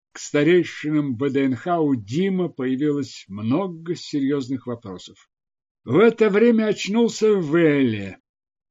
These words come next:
Дим это понял по непечатным выражениям,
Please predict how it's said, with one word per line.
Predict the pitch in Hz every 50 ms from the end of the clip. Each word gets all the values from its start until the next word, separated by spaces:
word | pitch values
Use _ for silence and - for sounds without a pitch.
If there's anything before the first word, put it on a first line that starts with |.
| _ _ _
Дим | 117 117 202 262 285 254 220 208
это | 196 - 175 156
понял | 123 - - 110 113 120 123 127 131 151 180 202 214 202 156 _ _ _ _ _ _ _ _ _ -
по | 160
непечатным | 170 175 190 - - 185 - - - 185 185 180 185 _ - 175 180 180 170 139
выражениям, | 120 160 180 180 185 180 131 131 151 180 185 185 180 180 185 185 190 185